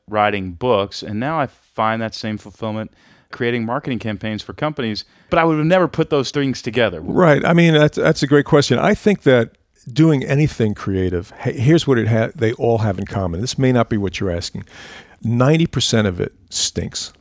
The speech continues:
Speaker 2: <laughs> Ninety percent, or maybe ninety-five percent of what we all come up with is terrible.
Speaker 1: Yeah.
Speaker 2: And whether you're writing music, uh, or creating ad campaigns, whatever, and the people who seem to be successful get that early,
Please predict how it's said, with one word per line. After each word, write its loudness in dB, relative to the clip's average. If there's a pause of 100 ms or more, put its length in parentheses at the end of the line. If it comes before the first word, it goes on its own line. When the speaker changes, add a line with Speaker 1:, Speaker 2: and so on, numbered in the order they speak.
(340)
Speaker 2:
<laughs> -12
Ninety 4
percent, 0
or 4
maybe 4
ninety-five 2
percent -2
of -6
what 2
we -2
all 2
come -4
up -4
with -2
is -6
terrible. -6 (100)
Speaker 1:
Yeah. -2 (420)
Speaker 2:
And 0
whether 4
you're 2
writing 4
music, 2
uh, -2
or 2
creating 0
ad 2
campaigns, -2
whatever, 0 (240)
and 0
the 0
people 0
who 2
seem -2
to -12
be -4
successful -4
get -2
that 0
early, 0